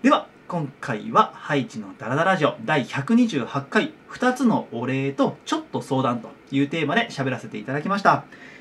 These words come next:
え、今回もね、ここまで見ていただいて本当にありがとうございました。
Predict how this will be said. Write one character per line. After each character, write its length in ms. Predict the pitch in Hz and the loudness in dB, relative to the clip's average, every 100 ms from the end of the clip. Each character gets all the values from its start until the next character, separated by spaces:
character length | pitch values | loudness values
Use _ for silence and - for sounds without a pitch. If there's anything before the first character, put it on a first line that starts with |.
| - | -4
え、 100 | 190 | 2
今 140 | 285 | 4
回 100 | 285 | 6
も 80 | 214 | 6
ね、 160 | 226 220 | 6 4
こ 100 | - | 0
こ 40 | |
ま 100 | 120 | 0
で 60 | 127 | 0
見 100 | 170 | 0
て 100 | 156 | 0
い 60 | |
た 80 | 123 | 2
だ 80 | 117 | 0
い 60 | 113 | 0
て 80 | |
本 160 | 113 120 | -4 -4
当 80 | 117 | -2
に 100 | 120 | -2
あ 80 | - | 0
り 60 | |
が 120 | 165 | 0
と 160 | 165 127 | 2 0
う 40 | |
ご 80 | 107 | 0
ざ 120 | 107 | 0
い 40 | 131 | 0
ま 100 | 175 | 4
し 40 | |
た。 180 | - - | 2 2